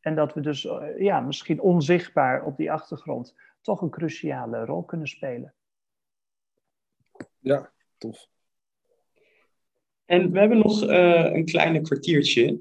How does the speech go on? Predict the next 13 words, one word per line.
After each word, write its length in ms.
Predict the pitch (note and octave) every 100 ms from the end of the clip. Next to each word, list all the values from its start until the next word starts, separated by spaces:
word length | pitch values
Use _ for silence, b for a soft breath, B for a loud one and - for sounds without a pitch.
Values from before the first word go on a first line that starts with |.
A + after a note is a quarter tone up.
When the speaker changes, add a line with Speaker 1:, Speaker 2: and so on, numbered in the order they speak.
| - _ -
Speaker 3:
Dus 300 | C#3+ C#3+ C#3+
ik 140 | D#3+
wou 200 | E3 D#3+
even 220 | G3+ G#3 F3+
het 60 | -
Speaker 2:
Ja. 80 | G3+
Speaker 3:
onderwerp 500 | F3+ D#3+ D3+ D3+ -
een 200 | - C#3
beetje 300 | C#3 C3+ C3+
wegdraaien 800 | C3+ E3+ E3+ - C3+ B2+ B2 B2
van, 500 | - B2+ A#2 A2+ A#2 _ _ _ _ _
eh, 260 | - A#2 A#2
Oekraïne. 600 | C#3 C#3 C#3 C#3+ E3